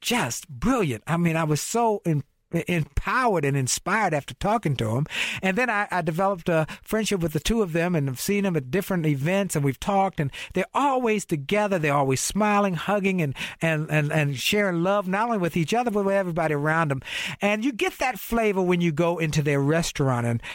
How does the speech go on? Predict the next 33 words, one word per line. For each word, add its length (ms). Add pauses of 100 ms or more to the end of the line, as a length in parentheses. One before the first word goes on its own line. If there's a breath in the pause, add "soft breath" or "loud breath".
(120 loud breath)
and 160
so 260
I 200
am 120
grateful 400
that 200
they 100
were 120
able 200
to 80
make 200
time 280
today. 240
Thank 320
y'all 180
again 240
for 100
being 280
on. 240
And, 140
uh, 80
I 100
know 120
we've 140
been 100
trying 300
for 120
a 40
while, 240
but 140
thank 260
y'all 160
for, 180